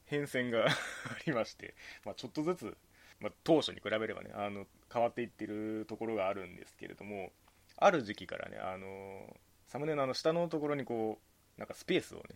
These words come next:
あの、設けて、で、そこになんかキャッチコピー的な、<laughs> 感想の凝縮みたいなやつを、まあ、引き込みの一種としてね、入れるように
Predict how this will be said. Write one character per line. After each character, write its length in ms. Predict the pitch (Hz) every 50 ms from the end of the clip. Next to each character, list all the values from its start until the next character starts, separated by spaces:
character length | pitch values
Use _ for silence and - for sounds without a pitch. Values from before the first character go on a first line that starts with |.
| - _ -
あ 240 | - 92 90 90
の、 100 | 90 92
設 260 | 92 98 107 117 117 110
け 100 | - 78
て、 320 | - - 98 90 87 92
で、 100 | 101 110
そ 140 | - - 147
こ 100 | - 175
に 360 | 175 175 170 170 165 165 165
な 100 | 156 156
ん 60 | 147 -
か 100 | - - - -
キ 100 | - -
ャ 40 | 110
ッ 40 | - -
チ 100 | - -
コ 100 | - 139
ピ 160 | - - 123
ー 40 | 117
的 160 | - 110 110
な、 100 | 110 123 - - - - - - - - - - - - 185 - - 156 - - - -
<laughs> 1000 | - - - - - - - - - - - - - - - - _ _ _ -
感 240 | - - 151 156 147
想 180 | - - 143 139
の 120 | 135 127
凝 240 | 120 107 123 123 120
縮 260 | - - - 117 110
み 80 | 98 90
た 60 | 87
い 40 | 90
な 60 | 90
や 60 | 92
つ 200 | - - - - - - - - - - - - - - - -
を、 360 | - 143 143 117 95 90 90 - -
ま 140 | 110 98
あ、 160 | - - - - - - - - - - - -
引 100 | - -
き 100 | - -
込 100 | - -
み 100 | 110 113
の 80 | 110 110
一 140 | 117 - - -
種 40 | - -
と 40 |
し 60 | - -
て 80 | -
ね、 140 | 98 101 - -
入 100 | 107 98 107
れ 60 | 104
る 420 | 101 104 104 104 104 104 107 110 113
よ 200 | 117 117 107 95
う 40 |
に 220 | 90 87 87 -